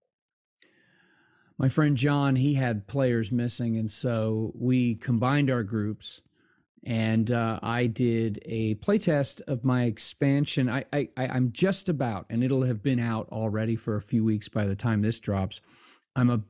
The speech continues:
I'm about to finish and publish the first expansion to my Fantasy Rules in the Making for two D twenty World Builders.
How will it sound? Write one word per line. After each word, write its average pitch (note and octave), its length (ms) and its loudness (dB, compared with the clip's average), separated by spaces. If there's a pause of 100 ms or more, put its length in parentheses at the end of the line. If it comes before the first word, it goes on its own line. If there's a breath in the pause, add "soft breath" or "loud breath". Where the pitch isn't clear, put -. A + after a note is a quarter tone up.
(140)
I'm A#2+ 180 2
about C3+ 460 0
to B2+ 100 2
finish C#3+ 540 0
and G#2 160 -2
publish A#2+ 640 0 (100)
the B2+ 220 -4
first C3 400 0
expansion A2+ 920 0 (380 loud breath)
to - 180 2
my G#2+ 260 2
Fantasy B2 560 2
Rules A2+ 480 2
in G#2+ 140 2
the G#2 40 2
Making G#2+ 520 0
for G#2 200 -2
two A2+ 200 2
D G#2+ 100 4
twenty G#2 280 0
World G2+ 260 0
Builders. F#2 420 -4